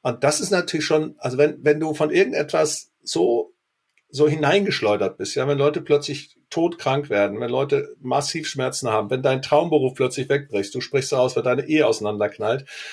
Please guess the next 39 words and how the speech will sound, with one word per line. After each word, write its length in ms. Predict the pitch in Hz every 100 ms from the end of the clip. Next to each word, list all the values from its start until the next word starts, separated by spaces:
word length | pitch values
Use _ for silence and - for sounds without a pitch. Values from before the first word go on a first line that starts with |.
| - -
und 80 |
es 120 | 127 -
eben 240 | 147 143
keine 320 | 156 156 180
Alterserscheinung 760 | 156 156 147 - - 143 143 143
ist, 180 | 127 139
die 60 |
du 120 | 135
sortieren 600 | 117 120 110 - 214 226
kannst, 280 | - 117 131
sondern 220 | 131 131 -
einfach 300 | 151 156 143
ein 80 |
riesengroßer 840 | 131 156 220 175 151 139 143 139 123
Verlust. 840 | - 117 113 107 - - - - _ _ _ _ _ _ _ _
Und 220 | 131 139
du 100 | 139
gleichzeitig 640 | 131 139 190 190 180 160 147
schon 160 | 135
so 220 | 123 190
alt 220 | - 135 143
bist, 200 | 139 -
dass 140 | 143
du 100 | 151
nicht 200 | 147 143
mehr 120 | 139
Optionen 460 | - - 147 147 127
hast, 180 | 135 131
dass 140 | -
das 220 | 123 -
alles 240 | 123 127 123
irgendwie 240 | 120 113
korrigieren 500 | - 113 143 180 170
kannst 260 | 127 113 104
und 80 |
besser 300 | 151 160 123
wirst 180 | 101 98
und 80 | -
so. 240 | 110 131